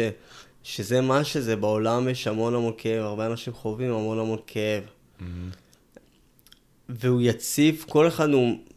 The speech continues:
Speaker 1: יש אנשים שיכולים, אה, לזרום איתו בחיים, יכולים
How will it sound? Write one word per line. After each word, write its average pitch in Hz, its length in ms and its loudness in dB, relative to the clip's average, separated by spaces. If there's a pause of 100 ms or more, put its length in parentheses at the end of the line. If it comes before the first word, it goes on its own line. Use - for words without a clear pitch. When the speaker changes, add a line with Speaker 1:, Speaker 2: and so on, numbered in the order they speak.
Speaker 1:
יש 151 260 -2
אנשים 147 320 -2
שיכולים, 120 680 0 (580)
אה, 117 200 -2
לזרום 110 540 2
איתו 143 340 2 (320)
בחיים, 117 520 -2
יכולים 110 500 -4